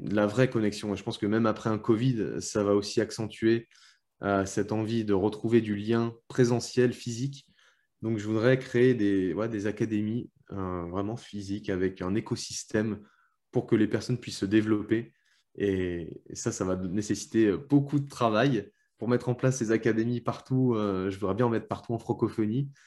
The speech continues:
idéalement. Donc, très gros projet, mais qui me permettrait de vraiment, euh, voilà, bah, éveiller les consciences un maximum et de,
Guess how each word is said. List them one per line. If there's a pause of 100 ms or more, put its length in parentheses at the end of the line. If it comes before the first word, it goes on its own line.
(400)
idéalement.
Donc,
très
gros
projet, (520)
mais
qui
me
permettrait
de
vraiment,
euh, (300)
voilà,
bah,
éveiller
les
consciences
un
maximum
et
de,